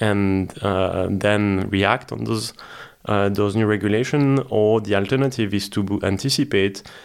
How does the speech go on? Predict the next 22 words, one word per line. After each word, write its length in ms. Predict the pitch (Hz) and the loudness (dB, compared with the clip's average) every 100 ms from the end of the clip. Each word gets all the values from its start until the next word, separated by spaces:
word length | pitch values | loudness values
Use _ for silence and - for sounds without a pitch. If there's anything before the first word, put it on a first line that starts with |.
| - - | -20 -4
and 240 | 98 101 | -2 0
to 100 | 107 | 0
believe 380 | 98 98 120 147 | 0 0 0 2
in 100 | 143 | 2
it, 320 | 139 143 - - | 0 -2 -10 -2
and 380 | 95 95 101 98 | 0 2 2 2
by 140 | 95 | 2
believing 420 | 95 98 110 120 | 2 0 0 2
in 100 | 101 | 2
it, 220 | 104 - - | 0 -4 -4
anticipating 760 | 104 101 101 - 104 95 107 98 | -2 -2 -4 -4 -4 -2 0 0
the 100 | 95 | 2
new 160 | 95 | 0
requirements 720 | 92 90 117 120 117 113 - - | 0 -2 0 0 2 0 -2 -2
and 200 | 101 98 | 0 0
developing 460 | 95 98 101 101 | 2 0 0 0
new 120 | 98 | 0
solutions. 640 | 98 - 55 - - - - - - - - - | -2 -4 -4 -6 -8 -10 -12 -16 -18 -18 -12 -2
But 200 | 113 110 | 0 0
very 440 | 101 123 147 143 | -2 0 2 2
often, 600 | 120 - 117 107 110 160 | 0 0 0 0 0 -2
um, 680 | 131 101 101 98 110 101 - | -2 0 2 2 0 -4 -8